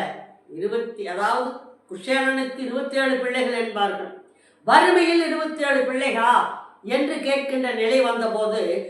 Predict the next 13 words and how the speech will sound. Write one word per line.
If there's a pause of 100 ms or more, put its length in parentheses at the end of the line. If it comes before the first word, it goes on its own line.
(160)
இருபத்தி
ஏழாவது
குழந்தை
பிறக்கின்ற
வரையில்
ஓரளவுக்கு
வாழ்க்கையை
நடத்தி
கொண்டிருந்த
குஷேலனுக்கு
இருபத்தேழாவது
குழந்தை
தான்